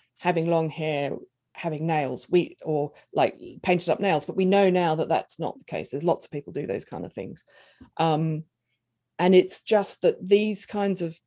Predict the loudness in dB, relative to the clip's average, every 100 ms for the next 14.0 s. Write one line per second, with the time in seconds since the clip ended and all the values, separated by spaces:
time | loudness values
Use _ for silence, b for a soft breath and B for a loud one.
0 | _ -2 -2 -2 -2 4 4 4 4 2
1 | 0 -4 -6 -6 -12 -14 -16 _ _ _
2 | _ _ _ _ -10 2 2 2 -2 2
3 | 4 4 2 -2 -2 -2 -2 -2 -4 -6
4 | -12 _ -4 -2 -2 -6 -16 _ _ -6
5 | -2 0 0 0 0 -2 -2 -2 -4 -14
6 | _ -2 -2 -2 -6 -10 -16 _ _ -4
7 | -4 -4 -4 0 2 2 0 -2 0 -2
8 | -2 -6 -6 -6 -6 -8 -12 -10 -8 -6
9 | -6 -10 -10 -10 -6 -6 -6 -8 -10 -6
10 | -2 -2 -2 -4 b b b b _ -2
11 | -2 -2 -4 -2 -4 -8 _ _ _ _
12 | _ _ _ _ _ _ _ -4 -2 -2
13 | -2 0 6 6 4 -2 -2 -2 -4 -8